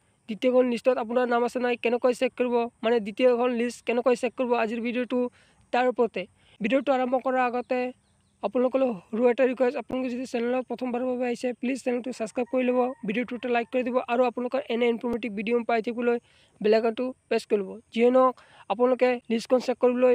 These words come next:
প্ৰথমে আপোনালোকৰ মোবাইলৰ যিকোনো এটা ব্ৰাউজাৰ অ'পেন কৰি ল'ব। অ'পেন কৰি আপোনালোকে তাত চাৰ্চ কৰিব, চাৰ্চ বাৰত পি এম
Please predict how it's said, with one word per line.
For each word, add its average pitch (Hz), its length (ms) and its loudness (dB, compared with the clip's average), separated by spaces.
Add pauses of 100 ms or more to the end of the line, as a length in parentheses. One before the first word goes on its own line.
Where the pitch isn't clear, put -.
(120)
প্ৰথমে 247 360 0
আপোনালোকৰ 247 380 0
মোবাইলৰ 240 280 4 (240)
যিকোনো 247 260 2
এটা 240 180 0
ব্ৰাউজাৰ 233 320 2 (240)
অ'পেন 240 240 0
কৰি 240 160 6
ল'ব। 240 100 2 (380)
অ'পেন 262 260 2
কৰি 269 200 0
আপোনালোকে 254 340 0 (540)
তাত 233 160 2 (180)
চাৰ্চ 226 180 0 (100)
কৰিব, 247 140 2 (120)
চাৰ্চ 240 200 0
বাৰত 247 180 2 (140)
পি 254 120 0 (480)
এম 254 100 2